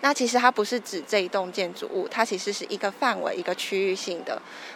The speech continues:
那相当于其实这个范围还蛮广的，还蛮多里都聚集在这里的。那是因为附近的比较保有日式建筑风格的宿舍基本上都被拆除，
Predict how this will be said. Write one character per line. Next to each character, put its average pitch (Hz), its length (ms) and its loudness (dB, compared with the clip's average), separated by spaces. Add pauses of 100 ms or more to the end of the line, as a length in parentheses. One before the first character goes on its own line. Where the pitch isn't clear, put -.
那 254 280 6
相 277 240 0
当 269 180 6
于 233 80 0
其 226 160 -4
实 233 120 -4
这 311 120 4
个 294 80 6
范 302 200 6
围 202 80 2
还 202 180 0
蛮 185 260 -4
广 196 240 0
的， - 140 -2
还 - 100 -2
蛮 190 240 -2
多 233 200 6
里 214 180 -2
都 180 160 0
聚 190 220 0
集 165 120 -4
在 180 200 2
这 180 240 0
里 - 240 -6
的。 - 120 -4 (600)
那 220 180 4
是 254 160 6
因 269 120 8
为 277 100 10
附 269 240 4
近 240 300 6
的 196 360 8 (100)
比 202 120 2
较 240 200 12
保 208 280 10
有 214 240 12
日 262 180 4
式 269 180 8
建 233 220 8
筑 196 160 4
风 214 240 8
格 190 140 8
的 185 120 2
宿 208 220 6
舍 208 160 6
基 208 160 2
本 185 140 0
上 190 180 0
都 190 80 2
被 185 140 4
拆 180 260 2
除， 180 180 -4